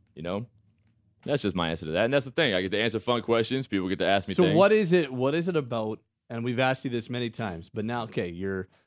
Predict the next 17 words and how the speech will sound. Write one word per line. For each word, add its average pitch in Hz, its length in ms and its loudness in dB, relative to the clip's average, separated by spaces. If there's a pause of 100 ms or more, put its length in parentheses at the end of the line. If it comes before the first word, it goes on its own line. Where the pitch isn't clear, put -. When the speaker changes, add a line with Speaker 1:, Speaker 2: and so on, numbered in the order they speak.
Speaker 2:
a 107 80 -10
Stampeder 135 640 -4
for 123 140 -10
the 110 80 -10
long 120 360 -6
term. 123 440 -4
Speaker 1:
Mm-hmm. 104 320 -8 (140)
Speaker 2:
What 123 140 -6
is 135 120 -4
it 143 80 0
about 117 260 -4
running 110 200 -6
the 101 80 -6
ball? 98 260 -2
You're 92 120 -6
just - 120 -14
like, 90 160 -10